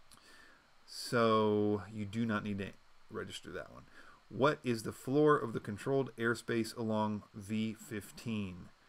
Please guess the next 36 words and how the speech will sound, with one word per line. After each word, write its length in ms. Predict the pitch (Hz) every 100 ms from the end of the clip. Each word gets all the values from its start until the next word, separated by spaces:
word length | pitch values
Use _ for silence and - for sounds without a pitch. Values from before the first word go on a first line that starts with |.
| _ _ - _ -
Okay, 580 | - 104 - - 110 90 64
let's 260 | 101 107 -
take 200 | 113 113
a 40 |
look. 360 | 123 156 - - - - _ _ _ - - - - - - - -
Okay, 180 | - 107
V 260 | 98 131 170
fifteen 640 | 156 143 - 170 156 135
is 160 | 127
a 40 | 117
little 140 | 113
different. 360 | 110 147 120 98
It's 140 | -
this 120 | -
blue 500 | - - 113 139 165
line, 520 | 156 104 92 92 98 127 - _ _ _ _ _ -
and 480 | 117 113 110 107 - - -
it's 180 | 131 -
not 260 | 147 151
gonna 160 | 123 120
tell 240 | 113 131
you 440 | 135 117 110 104 104
what 160 | 113 110
the 80 |
floor 400 | 98 - 143 143
is 220 | 110 98 -
here. 340 | 101 92 104 - - - - 131
This 200 | 139 160
is 460 | 143 123 113 - - _ _ _ _ -
like, 320 | 120 110 107 - - - - - _
think 160 | - 143
of 80 | 131
it 80 | 110
like 160 | 110
an 60 | 110
interstate 760 | 135 131 123 - 95 90 -